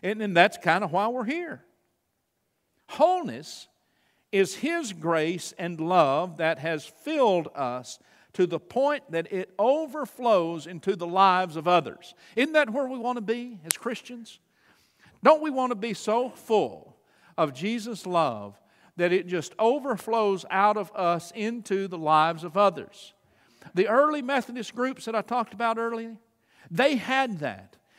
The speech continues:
They met weekly. Sometimes, the band sometimes met daily. And, and they would ask that question, "How is it with your soul?" And, and it was like the love of Christ, the grace of our Lord and Savior was just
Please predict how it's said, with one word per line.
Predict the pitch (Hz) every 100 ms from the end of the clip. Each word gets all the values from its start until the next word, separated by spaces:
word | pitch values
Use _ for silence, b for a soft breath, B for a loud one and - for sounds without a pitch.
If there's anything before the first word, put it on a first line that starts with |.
| b
They | 254 302
met | 254 254 208
weekly. | 190 277 - 165 120
Sometimes, | - 247 226 226 143
the | 147
band | 147 277 302 175
sometimes | - 208 208 208 170
met | 208 220
daily. | 156 226 320 214 104 _ _ _ _ _ _ b b b b b b
And, | 220
and | 226 202
they | 214
would | 247 214
ask | - 226 233 -
that | 220
question, | - 240 220 - 170
"How | 208 240
is | 254 190
it | 202
with | 196 -
your | 170
soul?" | - - 202 254 165 113 101 _ b b b b b -
And, | 175 202
and | 220 220
it | 226
was | 190
like | 190 202 202 - _ _
the | - 180
love | 180 214 277 277
of | 220 -
Christ, | - 220 220 - -
the |
grace | 143 160 240 269 -
of | 196 156 _ b b
our | 175 175
Lord | 190 247 226
and | 160
Savior | - 226 247 165 151
was | 156
just | 147 180 -